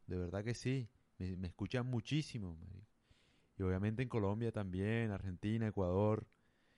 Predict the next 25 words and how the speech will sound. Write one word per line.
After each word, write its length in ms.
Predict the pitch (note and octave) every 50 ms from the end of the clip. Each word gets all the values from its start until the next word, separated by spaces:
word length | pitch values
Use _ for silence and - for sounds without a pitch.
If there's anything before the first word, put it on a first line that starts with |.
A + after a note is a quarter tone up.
| _ _ -
Ecuador 440 | G#2+ G2 - G2+ F2+ F2+ G2 A2 G#2+
firme 420 | - - C3 C3+ C#3 C#3 C#3 C3
también, 580 | A#2 A2+ G#2 G#2 A2 B2 C3 C3 A2+ G2 E2+ E2 - - - _ _
firme 320 | - A2 A#2+ B2 B2+ C3
ahí. 260 | B2 A#2+ A#2 A#2 A2+ - - - - - - - - - -
Entonces 400 | - F#2 - F#2 F2+ - A2 G#2
nada, 400 | G#2+ A2+ A#2 A#2 A2+ G#2 F#2 - - - - - - G2+
un 100 | G2 G#2
abrazo, 460 | G#2+ A2 A2 A#2 B2 B2 A#2+ - A2
espero 300 | G#2 - G#2 G#2 A2+ A#2
que 100 | - A2
las 140 | G2+ F#2 -
cosas 260 | G2+ G2+ - A#2+ A2+
mejoren 460 | A2+ G2+ F#2 A2 A#2 A#2+ B2 A#2 G#2+
y, 260 | G2 F2+ E2 D#2+ D#2+ - _ _ _ _ _ _ -
y 60 | G#2
pues 200 | F#2+ - F#2 E2+
sí, 200 | - - G2+ A2+
que 100 | - B2
disfruten 320 | A2 F#2+ - F#2+ F2+ - G#2+
este 180 | G#2 - A#2+
podcast 340 | - - A2+ A2+ - B2 A#2
que 60 | -
está 200 | G2+ - - F2+
bacano, 440 | F2 F#2 G2 F#2+ G2+ G2+ G2+ E2+ D2